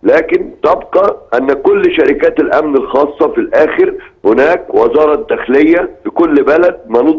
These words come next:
بها الامن، لان هي مطبقه القانون، لانه هي اللي تقدري تحاسبيها، مش بس تقدري تقولي لها احميني، لا، تقدري تحاسبيها لو في خروق امنيه. لكن شركات الامن، مين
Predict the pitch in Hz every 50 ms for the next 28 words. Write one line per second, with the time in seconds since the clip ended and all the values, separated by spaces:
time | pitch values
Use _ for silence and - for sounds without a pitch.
0 | 156 156 151 147 139 127 131 - - 170 185 185 175 151 117 113 113 113 123 135
1 | 156 165 160 151 139 - 127 120 127 165 165 151 151 151 135 120 - - 127 127
2 | 127 139 156 170 175 170 - - - - _ _ - 117 131 143 143 143 139 143
3 | 160 175 180 185 185 180 - - - - - _ _ 110 123 135 139 139 139 -
4 | - - 123 139 170 190 170 160 160 - 123 123 123 - - - 175 196 196 175
5 | 139 120 98 - - - - _ _ _ _ 95 98 92 - 147 156 156 - 131
6 | - - - - 131 151 156 151 143 147 - 151 156 151 160 160 160 143 127 113
7 | 101 98 107 113 - - 123 147 156 160 151 139 123 139 160 156 - - 110 98
8 | 123 147 160 165 - - 139 135 127 - - 185 185 175 151 127 120 110 - -
9 | 151 - - - 131 165 196 202 170 - - - 120 117 117 123 135 139 135 143
10 | 151 151 - - - - - _ _ _ - 143 165 170 165 - - 120 - -
11 | - - - _ _ - 135 131 160 156 - - - - 190 156 - 156 147 123
12 | 95 - - _ _ 131 185 214